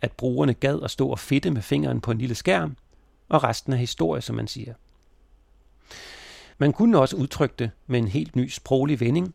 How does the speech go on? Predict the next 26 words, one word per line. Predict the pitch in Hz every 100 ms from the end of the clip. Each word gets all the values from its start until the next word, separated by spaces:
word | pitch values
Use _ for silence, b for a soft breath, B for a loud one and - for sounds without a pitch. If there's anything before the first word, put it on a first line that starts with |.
| _ _
som | - 120
er | -
indtrådt | - 113 - 123 - -
i | 110
det | 101
finske | - 131 - 104
sprog | - 147 220 - -
inden | 120 123
for | 113
de | 107
seneste | 117 113 120 123
fem | 127 -
år, | 143 208 - - b b b b b
og | -
som | 147 165
stammer | - 120 156
fra | - 147
et | 117 -
reality-tv-program, | 123 - 120 180 - 127 - 123 113 110 123 127 - _ _ _ -
jeg | 113
ikke | -
kan | 131
påstå | - 120 - 135
at |
have | 107
set, | - 214 - -